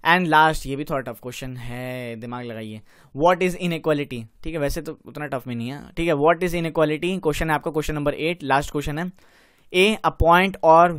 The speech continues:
way in which people differ। ठीक है, B, difference among people in which, uh, in ways like looks, fashion, et cetera। ठीक है, C, when things are not equal in terms of size and shape।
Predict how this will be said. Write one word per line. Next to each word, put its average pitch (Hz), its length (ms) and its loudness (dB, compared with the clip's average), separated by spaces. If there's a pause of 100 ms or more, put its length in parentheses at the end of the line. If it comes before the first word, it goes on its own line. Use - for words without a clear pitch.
way 160 300 0
in 151 120 -2
which 160 220 -6
people 139 360 -4
differ। 165 300 -2 (460)
ठीक 160 160 -6
है, 180 120 -6 (540)
B, 180 320 0 (100)
difference 190 500 0
among 190 260 0
people 175 260 2
in 165 160 -2
which, 180 260 -2
uh, 180 320 -10 (100)
in 185 140 0
ways 165 340 0
like 151 200 0
looks, 156 400 -4
fashion, 151 260 -4
et 143 140 -6
cetera। 151 420 -6 (100)
ठीक 156 140 -6
है, 175 160 -6 (840)
C, 190 400 -2
when 160 420 0
things 196 240 -2
are 180 240 0
not 180 160 2
equal 156 480 -2
in 156 200 -6
terms 165 240 -4
of 165 80 -8 (160)
size 156 340 -2
and 143 180 -6
shape। 147 480 -6